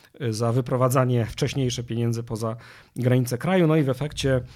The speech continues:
okazuje się, że, e, górny promil, e, płaci, e, mniej podatku niż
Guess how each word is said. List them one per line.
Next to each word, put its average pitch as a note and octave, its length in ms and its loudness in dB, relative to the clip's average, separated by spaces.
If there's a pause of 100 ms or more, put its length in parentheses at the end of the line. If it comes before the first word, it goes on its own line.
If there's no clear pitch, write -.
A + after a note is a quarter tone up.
(320)
okazuje C3 440 0
się, B2+ 160 -4
że, B2 380 2 (360)
e, A#2 140 -2
górny B2+ 600 2 (160)
promil, D3 640 0 (300)
e, B2+ 120 0
płaci, C#3 680 -2 (240)
e, B2 540 2
mniej D3+ 340 4
podatku C3+ 500 -2
niż B2 440 -2